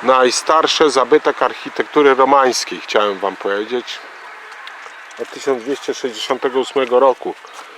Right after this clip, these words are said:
ten kościół jest. I tutaj jest najstarszy z, na ziemiach polskich i z Polską związanych fresk dekorujący obiekt z zewnątrz. Tutaj jest. O. I tutaj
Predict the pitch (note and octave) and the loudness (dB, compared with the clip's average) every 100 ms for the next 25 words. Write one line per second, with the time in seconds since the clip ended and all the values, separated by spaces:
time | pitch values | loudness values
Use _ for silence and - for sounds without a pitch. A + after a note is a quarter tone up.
0 | - - - - - - - G2+ F#2+ - | -20 -20 -20 -20 -20 -20 -6 -4 -4 -2
1 | G#2 F2+ - - F2 F2 - - - - | -2 -2 -6 -10 -12 -12 -12 -14 -18 -20
2 | A2 - B2+ - B2 B2 A#2+ - - - | -18 -12 -6 0 2 2 -2 -6 -14 -20
3 | - - - - - _ _ _ A2 B2+ | -20 -20 -20 -20 -20 _ _ _ 0 2
4 | B2 - D3+ C#3+ - C#3+ - - B2 A#2 | 2 0 0 0 -2 -4 -4 -10 -10 -10
5 | A#2 A#2+ A#2+ B2 A#2 C3+ B2+ - C3+ A#2 | -8 -6 -2 -2 0 0 0 0 -2 -2
6 | - B2 B2 A2+ C3+ C3+ - B2+ G#2 A#2+ | -10 -12 -12 -4 -2 -2 0 -2 -2 -4
7 | A2+ C3 C3 A#2 - B2+ C3+ - - G2+ | 0 0 -2 -6 -2 0 0 -2 -12 -4
8 | A2+ - A#2+ B2 B2+ B2 B2+ A#2 B2 - | -4 0 0 2 0 0 0 2 0 -2
9 | - - - - - G2+ A#2 C#3+ G2+ F#2 | -20 -20 -20 -20 -18 -8 2 2 2 -8
10 | F2+ - - G2 G#2 G2+ A#2 D3 - - | -12 -14 -16 -6 -4 0 0 0 -2 -10
11 | - - _ _ - - _ _ _ - | -16 -20 _ _ -20 -20 _ _ _ -14
12 | G2 F#2 F#2+ - - - _ _ _ _ | -10 -10 -10 -16 -20 -20 _ _ _ _
13 | _ _ - B2+ C3 C3 B2+ - A2+ - | _ _ -20 -12 -10 -10 -14 -14 -10 -6
14 | A2 | -6